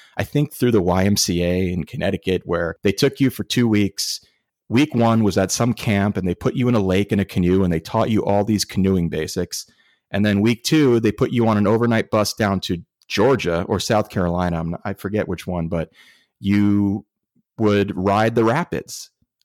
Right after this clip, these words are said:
in a canoe, like, helmets and, you know, and, and life jackets and the whole thing. And so every day we would start at our little camp at the top of the river, me and these other thirteen-year-old boys.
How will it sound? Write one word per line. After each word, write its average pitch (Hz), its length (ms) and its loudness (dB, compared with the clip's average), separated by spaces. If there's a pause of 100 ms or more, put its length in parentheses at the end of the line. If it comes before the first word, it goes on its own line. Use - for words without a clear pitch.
(160)
in 110 120 2
a 104 40 0
canoe, 123 580 2
like, 98 240 -2
helmets 156 580 0
and, 87 360 0
you 107 120 2
know, 82 480 0
and, 85 460 -2
and - 540 -6 (260)
life 120 260 0
jackets 127 420 0
and 113 100 2
the 98 40 2
whole 104 120 0
thing. 101 300 0 (500)
And 107 340 -2 (280)
so 117 600 2 (360)
every 175 240 2
day 92 380 0
we 107 120 0
would 107 120 -2
start 113 260 2
at 120 100 2
our 117 80 2
little 113 200 2
camp 92 380 -2
at 101 60 -6
the 98 60 -4
top 87 240 -2
of 104 80 0
the 104 80 2
river, 87 300 0
me 95 200 2
and 95 140 2
these 92 140 0
other 87 200 0
thirteen-year-old 85 720 -2
boys. 80 400 -2